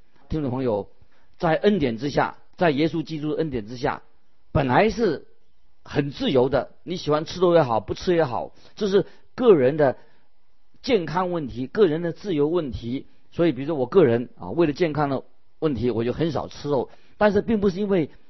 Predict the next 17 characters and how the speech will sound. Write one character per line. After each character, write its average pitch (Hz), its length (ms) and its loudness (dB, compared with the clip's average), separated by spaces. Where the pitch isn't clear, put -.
呃， 120 240 -2
信 240 320 -2
仰 110 180 -2
的 110 100 -4
缘 113 280 -2
故， 151 240 -4
因 185 140 -2
为， 175 80 2
而 175 140 6
是 160 120 0
为 185 160 6
了 156 140 4
身 214 240 2
体 147 100 -4
的 123 60 -2
缘 120 260 -2
故， 160 240 -2